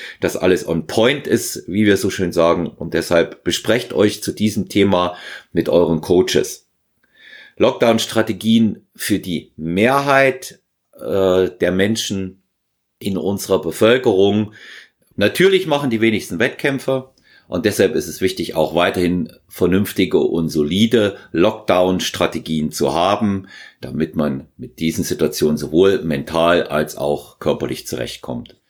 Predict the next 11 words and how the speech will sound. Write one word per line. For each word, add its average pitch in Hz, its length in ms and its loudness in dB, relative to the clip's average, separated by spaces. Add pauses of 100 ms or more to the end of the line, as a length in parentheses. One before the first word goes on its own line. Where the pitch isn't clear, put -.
(480)
Wir 87 100 -4
kommen 156 320 0
immer 143 460 4
wieder 120 460 2 (120)
zu - 340 -2
einem 87 360 0
entscheidenden 110 720 0
Punkt 104 420 0
und 82 180 -6
das 82 140 -4
sind, 76 420 -6